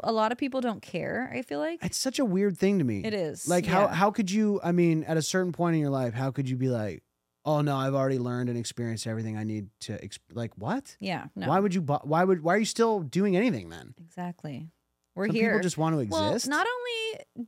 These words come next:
Speaker 1: do I love to learn about things, you know, just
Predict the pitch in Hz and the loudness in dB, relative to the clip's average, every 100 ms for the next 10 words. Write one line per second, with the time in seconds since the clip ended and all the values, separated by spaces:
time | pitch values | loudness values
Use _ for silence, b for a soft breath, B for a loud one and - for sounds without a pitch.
0 | - 277 277 240 226 208 208 240 190 175 | -6 -4 0 -2 0 -2 -2 -4 -4 -4
1 | 175 202 214 214 202 - - 208 202 208 | -4 -4 -2 0 -2 -6 -10 -6 -4 -4
2 | 202 - - 208 190 180 185 214 - | -4 -8 -8 -4 -2 -2 -2 -4 -6